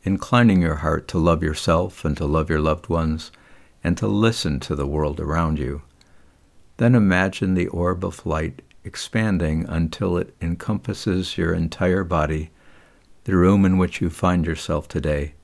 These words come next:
and beyond as far as you can imagine. Or if you prefer, just listen to the birds.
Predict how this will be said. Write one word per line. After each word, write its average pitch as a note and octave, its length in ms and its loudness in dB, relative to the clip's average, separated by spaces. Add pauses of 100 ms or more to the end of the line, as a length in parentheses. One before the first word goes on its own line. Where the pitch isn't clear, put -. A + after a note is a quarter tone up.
(680)
and E2 160 -2
beyond E2 540 2
as D2 180 -4
far D#2 260 0
as D#2 120 -2
you D#2 100 -4
can - 160 -4
imagine. D2+ 640 -2 (1000)
Or G2+ 140 4
if F#2 160 2
you F#2 80 0
prefer, D2 540 0 (560)
just - 320 -4
listen D2 280 -2
to D#2+ 80 -8
the D#2 100 0
birds. C#2+ 560 -4